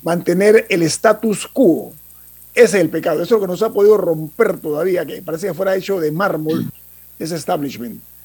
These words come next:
Y eso es lo que está llevando a Panamá y a su gente a la situación en que nos encontramos.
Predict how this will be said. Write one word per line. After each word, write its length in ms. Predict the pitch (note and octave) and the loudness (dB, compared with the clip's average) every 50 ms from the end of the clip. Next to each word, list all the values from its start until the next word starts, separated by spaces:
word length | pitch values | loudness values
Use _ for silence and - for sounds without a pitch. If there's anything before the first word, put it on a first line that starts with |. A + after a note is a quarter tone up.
| _ _ _ _ - | _ _ _ _ -4
Y 220 | - - D#3 F#3 | -2 0 4 6
eso 180 | A#3+ A#3+ F3+ F#3+ | 6 6 6 4
es 40 | F#3+ | 2
lo 80 | E3 D3 | 2 2
que 60 | C#3 | 2
está 160 | C3+ - F#3 F3+ | 2 2 2 2
llevando 340 | F3 F3 F#3 F#3 F3+ F3+ | 4 4 2 2 4 2
a 60 | E3 - | 2 2
Panamá 480 | - - C#3+ C#3+ D3 D#3+ F3+ - - - - - - - - - - - | 0 -4 -6 -4 -4 -4 -4 -4 -8 -12 -18 -20 -20 -20 -20 -20 -8 -4
y 60 | - | -2
a 80 | D#3+ D3 | -2 -2
su 140 | C#3+ C#3+ C3+ | -2 -2 0
gente 380 | D#3+ F3 F3 D#3 - F3 F3+ - | 0 0 0 0 0 -2 -2 -2
a 140 | - - | -2 -2
la 100 | C#3+ C#3 | -2 -2
situación 360 | C3+ D3 - - C3 D3 E3 E3 | -2 -4 -4 -4 -4 -4 -4 -4
en 80 | D#3+ | -2
que 100 | - D#3+ | -2 -2
nos 100 | D3 D3+ | -2 -2
encontramos. 580 | C#3 C3+ C3 - D3 C3 A2+ - E3+ - - | -4 -6 -6 -6 -6 -6 -6 -8 -10 -12 -18